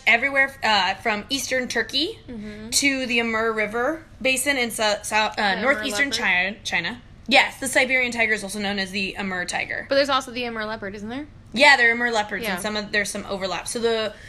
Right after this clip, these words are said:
Speaker 1: the Amur River is, like, like, far east Russia, far east Russia, and, like, northeastern China.
Speaker 2: Okay.
Speaker 1: Kinda where they overlap.
Speaker 2: Mm-hmm.
Speaker 1: Um, and then they used to stretch all the way from, like, the Siberian,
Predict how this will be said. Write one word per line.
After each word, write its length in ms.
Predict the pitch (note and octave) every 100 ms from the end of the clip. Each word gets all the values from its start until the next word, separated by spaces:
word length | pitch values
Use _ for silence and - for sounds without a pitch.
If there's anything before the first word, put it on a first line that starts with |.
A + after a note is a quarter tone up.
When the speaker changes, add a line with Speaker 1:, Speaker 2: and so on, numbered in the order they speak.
| -
Speaker 1:
the 100 | A#3+
Amur 300 | B3 B3 C#4+
River 300 | C4 B3+ B3+
is, 240 | B3 A3 G#3
like, 500 | G3+ F3+ E3+ - - - - - - - - - -
like, 160 | G#3
far 420 | - - B3 A#3+ A#3+
east 300 | A#3+ A3+ G#3
Russia, 720 | G#3+ G#3 G3+ A3 G3+ G3+ G3 - - - - - - - - - - - - - -
far 200 | - B3+
east 280 | C4 B3+ -
Russia, 340 | A3+ G#3+ -
and, 760 | G#3 G3+ F#3+ G#3 G3 F3+ F3+ F3+
like, 220 | F#3 E3+
northeastern 600 | G#3+ G#3 G3+ F#3+ - F3+
China. 420 | E3+ D#3+ C3 - - - - - -
Speaker 2:
Okay. 260 | G#3+ F#3+ D3+
Speaker 1:
Kinda 240 | D#3+ A3 A3+
where 120 | A3+
they 140 | G#3+
overlap. 600 | - F#3 F3 E3+ D#3+ - - - -
Speaker 2:
Mm-hmm. 280 | A3 G#3
Speaker 1:
Um, 300 | G3+ G#3+ F#3+ - - - - - - -
and 120 | B3+ C4+
then 80 |
they 60 | B3+
used 160 | C4 C#4
to 80 | D4+
stretch 320 | - C4+ B3+
all 180 | A#3 A#3+
the 60 | A#3+
way 160 | A#3
from, 260 | A#3 G#3+ G3+
like, 300 | F#3+ F3+ - - - - - - - - -
the 180 | G3
Siberian, 760 | G#3+ A#3 G#3+ B3 A#3 A3 G3